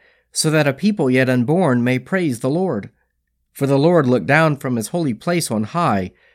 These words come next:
From the heavens he beheld the earth, that he might hear the groan of the captive, and set free those condemned to die, that they may declare in Zion the name of the Lord, and his praise in Jerusalem,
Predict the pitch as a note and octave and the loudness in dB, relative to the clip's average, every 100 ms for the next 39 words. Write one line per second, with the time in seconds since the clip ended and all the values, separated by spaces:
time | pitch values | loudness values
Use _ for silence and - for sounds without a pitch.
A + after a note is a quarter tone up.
0 | _ _ - E3 C#3 F#3 G#3+ A2+ G#2+ C3+ | _ _ 0 2 4 4 4 2 0 -2
1 | B2 A2+ F3+ D3 G#2 G#2+ - B2 F2 - | -4 -4 -2 -2 -2 -4 -2 -4 -4 -10
2 | _ _ _ _ _ _ C#3 D3+ D#3+ D#3 | _ _ _ _ _ _ 2 4 4 2
3 | C3+ F3+ F#3 C3 A#2 D3+ E3+ C3 A#2 G#2 | -2 0 0 0 0 0 0 0 -2 -4
4 | A2+ D#3+ F3 - F2+ E2+ - _ _ B2 | -8 -4 -4 -4 -8 -10 -16 _ _ -2
5 | B2+ D#3 - F#3+ F3+ B2 D#3+ D3 A#2 C3 | 0 0 2 2 4 4 2 2 -2 -4
6 | A#2+ D3 G#2+ F2+ E2 _ _ G#2+ A2+ A#2 | 0 0 0 -4 -8 _ _ -8 -6 -6
7 | F#2+ F2 - _ _ _ _ _ _ - | -6 -10 -16 _ _ _ _ _ _ -10
8 | G#2 B2+ C3 C3 B2+ G#2+ - C#3+ D3 C#3 | -4 -2 0 0 0 -2 -2 0 2 2
9 | A#2 C3+ C#3 B2 A2 A#2+ D3 C#3+ A2 G#2+ | 0 0 2 2 0 0 0 0 -2 -4
10 | B2+ D#3 A2 F#2+ - _ _ _ C3+ B2+ | -4 -2 -2 -4 -8 _ _ _ -4 -2
11 | B2 A2 - F3+ C#3 G2 F#2+ A2+ A2 B2 | -2 -4 -2 0 2 0 -4 -6 -6 -8
12 | C#3+ - F#2 F2 E2+ | -8 -10 -10 -10 -12